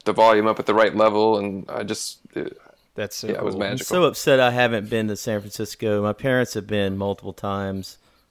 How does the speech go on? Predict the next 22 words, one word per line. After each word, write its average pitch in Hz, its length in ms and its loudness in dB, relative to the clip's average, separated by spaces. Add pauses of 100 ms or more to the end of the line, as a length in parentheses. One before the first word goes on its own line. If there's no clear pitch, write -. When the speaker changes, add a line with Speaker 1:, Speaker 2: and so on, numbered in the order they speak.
(120)
Speaker 3:
I've 110 200 -16
gotta 101 260 -2
get 95 160 -8
out 92 280 -6
there. 90 400 -10 (380)
Speaker 1:
It 110 100 -4
was, 113 200 0
it's - 140 -4
a 110 100 -2
nice 98 140 -4
city. 101 200 0
Speaker 2:
Yeah. 90 120 -4
Speaker 1:
It's - 160 -20
very 98 240 -6
cool. - 320 -8 (380)
It's - 100 -16
cold. 151 360 4
Speaker 2:
Good 143 200 -12
deal. 120 400 -10
Speaker 1:
Bring 117 120 0
a 110 40 0
jacket. 101 320 -4